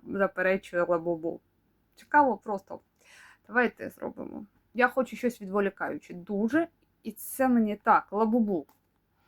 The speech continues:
Що несе в собі ці лабубу? Ці звірюшки. Лабубу. Що вони в собі несуть? Роз-, так, дивимося. Лабубу.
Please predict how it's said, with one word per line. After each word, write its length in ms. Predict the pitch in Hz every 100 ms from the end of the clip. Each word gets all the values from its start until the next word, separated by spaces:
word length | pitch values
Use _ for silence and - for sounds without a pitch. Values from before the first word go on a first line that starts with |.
| - - - - - _
Що 340 | - - 320
несе 380 | 302 254 - 247
в 100 | 220
собі 460 | - 185 175 240 285
ці 220 | - 240
лабубу? 760 | 233 214 202 214 170 170 156 _ _ _ - - -
Ці 200 | - 208
звірюшки. 680 | 180 185 180 - - - 165 _ _
Лабубу. 580 | 196 208 202 190 170 156
Що 300 | - - 233
вони 260 | 196 185 185
в 60 | 185
собі 280 | 190 180
несуть? 520 | 180 175 - - _ _ _ _ - _ _ _ - - - _ -
Роз-, 420 | - 220 214 -
так, 220 | 175 185
дивимося. 380 | 190 175 175 196
Лабубу. 520 | 220 233 214 165